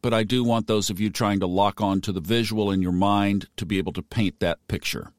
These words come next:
In the United States, the Dow Jones Industrial Average and the S and P five hundred Index broke below their lows of early July, but the Nasdaq did not. The recent rallies did not make new trading cycle highs except with the Nasdaq,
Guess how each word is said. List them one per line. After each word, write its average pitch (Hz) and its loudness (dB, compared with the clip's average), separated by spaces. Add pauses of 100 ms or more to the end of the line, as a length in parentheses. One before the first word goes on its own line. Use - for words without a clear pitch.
(720)
In 156 2
the 196 4
United 156 2
States, 127 2
the 127 0
Dow 120 4
Jones 123 2
Industrial 113 2
Average 110 0
and 92 2
the 87 2
S 98 0
and 101 0
P 117 0
five 101 0
hundred 101 0
Index 107 0
broke 117 2
below 123 4
their 107 0
lows 104 2
of 98 0
early 98 2
July, 95 2
but 120 -2
the - 0
Nasdaq 104 2 (180)
did 127 2
not. 131 2 (540)
The 87 -4
recent 92 0
rallies 104 2
did 92 0
not 127 2
make 78 -2
new 107 4
trading 113 2
cycle 95 2
highs 113 2
except - -2
with 82 -2
the 76 -4
Nasdaq, 69 -2